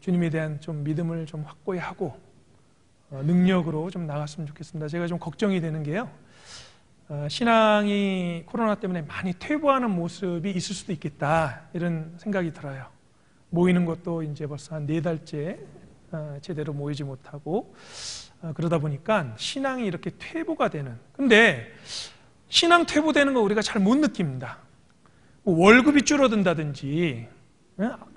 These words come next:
아들 성적이 떨어지는 건 금방 반응하시잖아요. 예? 금방, "어이, 큰일 났다", 막, 어? 돈 들어갈 때도 많은데 월급이 준다든지.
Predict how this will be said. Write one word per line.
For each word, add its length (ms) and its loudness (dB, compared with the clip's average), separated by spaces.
아들 460 8
성적이 460 2
떨어지는 380 2
건 140 0
금방 280 8
반응하시잖아요. 1200 4
예? 80 -2
금방, 600 8
"어이, 200 8
큰일 240 4
났다", 180 2
막, 260 -8
어? 960 -10
돈 140 4
들어갈 220 6
때도 180 0
많은데 840 0
월급이 340 0
준다든지. 680 -4